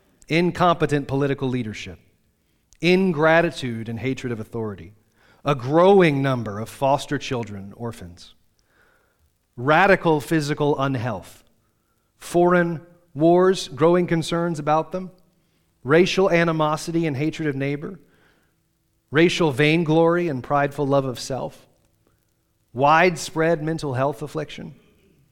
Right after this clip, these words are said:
rising costs and lowering wages, children robbed of their innocence and virtue, exchanging embodied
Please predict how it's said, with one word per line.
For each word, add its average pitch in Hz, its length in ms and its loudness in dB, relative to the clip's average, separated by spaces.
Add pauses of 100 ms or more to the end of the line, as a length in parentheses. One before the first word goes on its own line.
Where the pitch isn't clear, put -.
(340)
rising 151 560 2
costs - 640 -2 (280)
and 120 140 -6
lowering 131 460 -2
wages, 120 500 -10 (880)
children 170 480 0
robbed 156 360 4
of 139 100 -4
their 135 140 2
innocence 147 500 -4
and 120 100 -6
virtue, 127 460 -10 (1160)
exchanging 147 540 -4
embodied 127 520 0